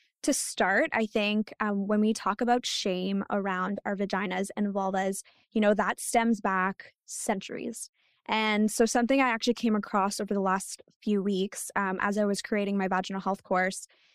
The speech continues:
is where vaginal hygiene and I put hygiene in quotations because it does kind of perpetuate that shame that we need to take extra care, um, of our vaginas and vulvas when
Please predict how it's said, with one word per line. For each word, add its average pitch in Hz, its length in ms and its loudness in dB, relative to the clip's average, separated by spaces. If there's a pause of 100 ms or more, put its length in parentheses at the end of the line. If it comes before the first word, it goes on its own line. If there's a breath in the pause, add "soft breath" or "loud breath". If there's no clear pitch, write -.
(160)
is 226 600 4
where 247 800 2
vaginal 208 500 0
hygiene 190 680 0 (460)
and 220 80 4
I 202 80 2
put 247 240 2
hygiene 214 400 2
in 196 100 0
quotations 202 680 -2
because 214 340 -2
it 196 220 0
does 214 320 2
kind 233 200 0
of 247 120 2
perpetuate 202 580 -2
that 190 160 0
shame 202 380 0
that 214 120 2
we 196 140 -4
need 196 160 -4
to 226 80 0
take 196 280 -2 (100)
extra - 340 -4
care, 208 440 2 (380 soft breath)
um, 190 460 2
of 190 340 2
our 185 320 4
vaginas 202 580 0
and 202 120 0
vulvas 202 420 4
when 196 300 0